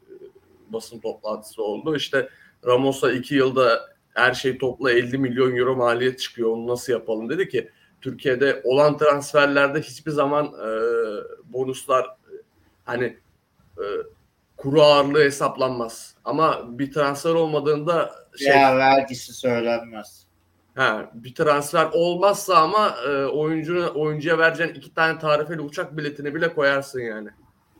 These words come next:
Speaker 1: Genel, bu da genel yöneticilik, e,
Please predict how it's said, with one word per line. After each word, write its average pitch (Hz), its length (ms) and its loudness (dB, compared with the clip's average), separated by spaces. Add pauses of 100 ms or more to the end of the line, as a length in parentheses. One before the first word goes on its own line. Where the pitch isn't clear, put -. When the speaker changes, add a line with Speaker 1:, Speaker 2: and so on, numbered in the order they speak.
(260)
Speaker 1:
Genel, 135 420 -2
bu 156 100 -8
da 156 100 2
genel 143 440 0
yöneticilik, 139 640 -6
e, 117 260 -16